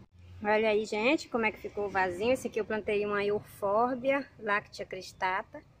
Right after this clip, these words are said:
que o vasinho dela já tava pequeno pra ela. Ficou fofo. Aqui eu plantei,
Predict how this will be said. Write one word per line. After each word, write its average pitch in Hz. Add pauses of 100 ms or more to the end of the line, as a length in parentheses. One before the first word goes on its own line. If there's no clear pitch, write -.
(340)
que 233
o -
vasinho 196
dela 190
já 185
tava 180
pequeno 202 (160)
pra 185
ela. 190 (1120)
Ficou 226
fofo. 190 (1200)
Aqui 208
eu 226
plantei, 220